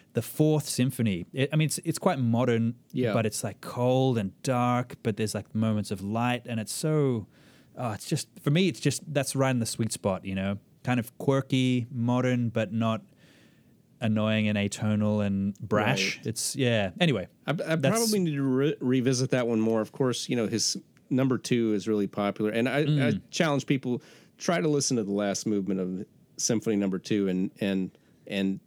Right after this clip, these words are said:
Speaker 2: not feel happy. <laughs> It's
Speaker 1: Yeah,
Speaker 2: just so
Speaker 1: yeah,
Speaker 2: happy.
Speaker 1: uplifted, yeah,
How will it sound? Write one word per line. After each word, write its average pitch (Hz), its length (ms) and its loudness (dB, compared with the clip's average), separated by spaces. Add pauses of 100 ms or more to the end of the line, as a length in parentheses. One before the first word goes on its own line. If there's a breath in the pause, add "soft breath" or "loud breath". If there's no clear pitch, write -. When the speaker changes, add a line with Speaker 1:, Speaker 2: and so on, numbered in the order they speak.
(160)
Speaker 2:
not 107 320 0
feel 98 520 0
happy. 92 520 -4
<laughs> - 40 0
It's 156 400 2
Speaker 1:
Yeah, 151 280 4
Speaker 2:
just 156 160 2
so 151 60 2
Speaker 1:
yeah, 190 180 4
Speaker 2:
happy. 147 140 4
Speaker 1:
uplifted, 147 580 2
yeah, 127 380 2